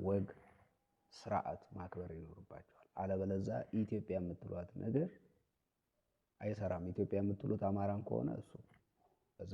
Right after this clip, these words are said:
ልንግባባ እንችላለን። ኢትዮጵያ ምን-፣ እኛ የምንላት ከሰሜን እስከ ደቡብ፣ ከምስራቅ እስከ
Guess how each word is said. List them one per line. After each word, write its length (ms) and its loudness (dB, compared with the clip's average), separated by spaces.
ልንግባባ 600 -2
እንችላለን። 520 -14
ኢትዮጵያ 420 2
ምን-፣ 260 2
እኛ 220 6
የምንላት 600 2
ከሰሜን 580 6
እስከ 220 -10
ደቡብ፣ 420 0
ከምስራቅ 540 -2
እስከ 180 -14